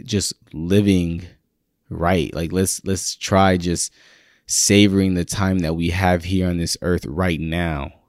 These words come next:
day by day, living one day at a time.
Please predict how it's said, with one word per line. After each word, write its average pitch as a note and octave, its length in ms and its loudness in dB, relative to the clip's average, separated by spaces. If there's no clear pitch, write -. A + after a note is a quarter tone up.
day F2+ 300 4
by E2 240 0
day, D#2+ 260 0
living F#2 400 4
one F#2 200 4
day F2 200 2
at E2 160 -2
a - 40 -10
time. F2 600 -6